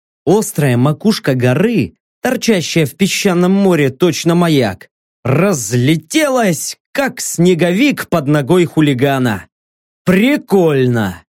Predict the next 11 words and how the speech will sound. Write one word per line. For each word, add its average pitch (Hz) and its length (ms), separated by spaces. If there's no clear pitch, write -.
Я 139 200
так - 360
увлекся 147 520
боем 123 560
и 127 100
попыткой - 640
причинить 185 640
как 226 200
можно 233 340
большее 170 640
разрушение, 220 920